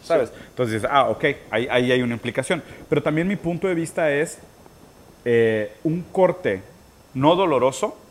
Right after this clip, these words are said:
Speaker 1: Sí.
Speaker 2: no haría el trabajo psicológico y no crearía el estigma necesario
Speaker 1: Claro.
Speaker 2: para que pudiéramos
Speaker 1: Sí, no, yo estoy
Speaker 2: sufrir, curarnos como
Speaker 1: Sí.
Speaker 2: sociedad y progresar.
Speaker 1: Yo estoy de acuerdo contigo. O sea,
Speaker 2: Y
Speaker 1: yo,
Speaker 2: más bien
Speaker 1: yo
Speaker 2: me
Speaker 1: creo que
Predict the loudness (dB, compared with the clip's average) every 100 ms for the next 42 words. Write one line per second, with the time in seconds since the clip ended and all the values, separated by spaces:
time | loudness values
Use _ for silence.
0 | -20 -8 -8 -8 -4 2 6 6 4 2
1 | 2 0 -4 -4 -4 0 2 4 2 -2
2 | -8 -6 0 0 0 -2 -2 0 0 0
3 | 0 2 2 -2 -2 -6 -6 -6 -6 -4
4 | 2 2 2 -6 -6 -6 -10 2 4 4
5 | 0 -2 -2 2 2 2 -2 -4 -16 -20
6 | -12 -10 -10 -10 -10 -2 0 0 0 2
7 | 0 -4 -12 -2 4 6 6 6 0 -2
8 | -4 -4 -2 -2 -6 -2 2 2 0 -6
9 | -2 -2 0 2 0 0 -6 -4 -2 -2
10 | 0 -4 -4 -8 -8 -6 -4 -6 -12 -12
11 | -8 -4 2 2 2 0 0 0